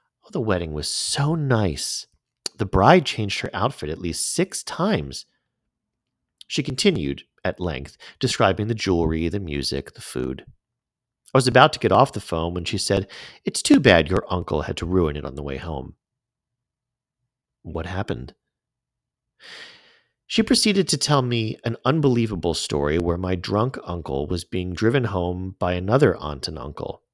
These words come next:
My aunt said something he didn't like, and he started kicking her from the back seat while she was driving. "I don't even know how you do that," I said. "Did he, like, grab onto the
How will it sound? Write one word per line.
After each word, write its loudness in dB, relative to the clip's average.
My 6
aunt 2
said 4
something 0
he 0
didn't 0
like, 8
and 0
he 0
started 2
kicking 6
her -8
from -6
the -4
back -4
seat -6
while 4
she -4
was -6
driving. -4
"I -2
don't 4
even 2
know 6
how 2
you 2
do 4
that," 4
I -4
said. -4
"Did 2
he, 2
like, 4
grab 4
onto -2
the 0